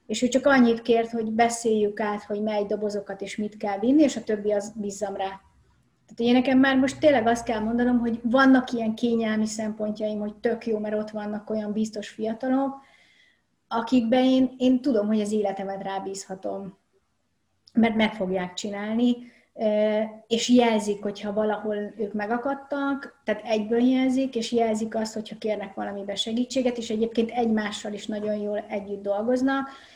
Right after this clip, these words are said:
és az idősebb kortárs segítők, viszont van egy olyan felelősség is bennük, hogy mindig tanítják a kisebbeket. Mindig az idősebb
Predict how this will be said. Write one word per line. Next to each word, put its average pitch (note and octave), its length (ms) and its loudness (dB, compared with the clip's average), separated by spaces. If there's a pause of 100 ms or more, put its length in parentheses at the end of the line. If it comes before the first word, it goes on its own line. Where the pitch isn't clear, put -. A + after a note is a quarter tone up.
(140)
és A3 180 -4
az A#3 200 0
idősebb C4 580 2
kortárs A#3 440 -4
segítők, B3+ 540 0
viszont A3+ 380 -4
van B3+ 180 2
egy A3+ 140 0
olyan A3+ 200 -2
felelősség A3 640 -6
is G#3 120 -6
bennük, B3 520 2 (480)
hogy G#3+ 120 2
mindig C4 380 8
tanítják A3 520 0
a G#3+ 60 -6
kisebbeket. G#3 680 -4
Mindig C4+ 300 4
az A3 280 2
idősebb A#3+ 420 2